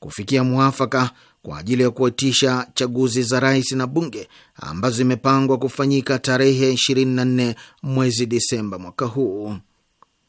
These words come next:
Juhudi za kutafuta suluhisho la mgogoro wa ndani wa Libya zimekuwa zikiendelea kwa miezi kadhaa sasa katika mazungumzo yanayoshirikisha makundi ya kisiasa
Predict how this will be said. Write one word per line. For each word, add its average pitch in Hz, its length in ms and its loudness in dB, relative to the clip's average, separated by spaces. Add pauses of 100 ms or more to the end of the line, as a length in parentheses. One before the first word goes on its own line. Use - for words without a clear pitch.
(480)
Juhudi 98 460 -2
za 120 140 0
kutafuta 127 580 0
suluhisho 127 580 2
la 131 80 0
mgogoro 131 720 2
wa 131 140 0
ndani 135 400 2
wa 131 120 2
Libya 131 420 -2 (340)
zimekuwa 151 480 4
zikiendelea 139 720 4
kwa 135 160 -2
miezi 135 340 0
kadhaa 135 380 0
sasa 107 520 -4 (320)
katika 101 260 -2
mazungumzo 127 680 2 (320)
yanayoshirikisha 127 920 0
makundi 135 440 2
ya 131 60 6
kisiasa 131 720 -2